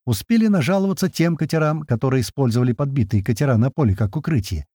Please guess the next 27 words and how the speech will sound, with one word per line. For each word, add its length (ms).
И 60
они 300
все 180
разом, 380
дружно 400
прекратив 520
стрелять 440
по 80
лесу, 420
развернулись 840
и 100
двинулись 540
в 80
нашу 240
сторону, 560
продолжая 640
стрелять 440
уже 220
по 140
нам. 260
"Крот, 400
быстрее!" — 760
заорал 400
Слива, 320
меняя 340
очередной 400
магазин. 460